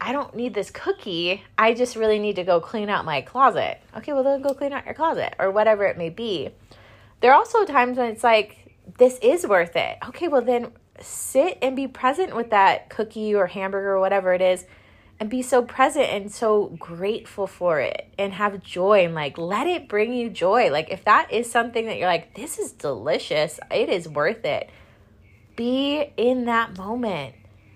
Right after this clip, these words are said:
Stop trying to rush ahead to what's happening ahead or look at the past, but just be present and aware in that moment. So being really aware when I'm eating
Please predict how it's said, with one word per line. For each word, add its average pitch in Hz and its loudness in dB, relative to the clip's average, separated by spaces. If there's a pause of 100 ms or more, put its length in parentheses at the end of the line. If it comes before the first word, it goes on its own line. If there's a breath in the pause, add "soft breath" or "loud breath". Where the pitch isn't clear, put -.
(500 soft breath)
Stop 240 4
trying 262 0
to 240 6
rush 208 4
ahead 226 4
to 208 -6
what's 190 0
happening 202 -2
ahead 190 2
or 170 0 (440 loud breath)
look 208 2
at 226 0
the 220 2
past, 196 2
but 165 -2
just - -6
be 240 -6
present 233 0
and 196 -8
aware 190 0
in 170 -2
that 170 -2
moment. 170 -6
So - -8
being 277 -6
really 370 -4
aware 214 2
when 185 -4
I'm 165 -10
eating 143 -8